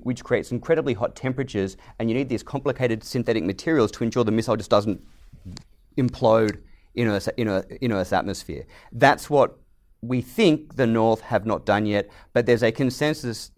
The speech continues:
given how much effort and they've put into the regime and how many, th-, how, how quick the steps have been, that they may well get there within Trump's first term. So when I say North, Kim Jong-un will soon be able to target Trump Tower with nuclear weapons,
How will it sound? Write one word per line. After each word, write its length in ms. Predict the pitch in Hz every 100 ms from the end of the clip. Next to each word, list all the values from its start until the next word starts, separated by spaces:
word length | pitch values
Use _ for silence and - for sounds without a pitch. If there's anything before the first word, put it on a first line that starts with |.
| -
given 260 | 139 135
how 120 | 127 110
much 220 | 107 -
effort 360 | 107 - 117 - - -
and 400 | 107 107 107 104 -
they've 160 | 104
put 120 | - 123
into 120 | 110
the 80 | 110
regime 300 | 110 165 143
and 80 | 120
how 100 | 117
many, 160 | 117
th-, 240 | - - 117
how, 180 | 120 -
how 160 | 120
quick 340 | 117 - 143 -
the 80 | 110
steps 320 | - 107 -
have 160 | 92
been, 400 | 135 160 131 117 - - -
that 100 | 113
they 160 | 123
may 220 | 123 123
well 200 | 135 117
get 300 | 107 113 107
there 160 | 117 98
within 260 | 101 101 101
Trump's 380 | - 95 -
first 340 | - 98 85 -
term. 320 | 87 73 - - _ _ _ _ _ _ _ _ _ _ -
So 380 | - 151 135 131 - - -
when 120 | 143 165
I 120 | 165
say 500 | 160 131 127 127 - _
North, 300 | 123 131 139 - -
Kim 200 | - 151
Jong-un 380 | 131 120 123 123
will 100 | 120
soon 220 | - 139
be 100 | 123
able 100 | 110
to 60 | 110
target 460 | - 113 120 117
Trump 280 | - 123 -
Tower 280 | - 117 117
with 140 | 110
nuclear 300 | 117 117 110
weapons, 500 | 107 151 131 117 123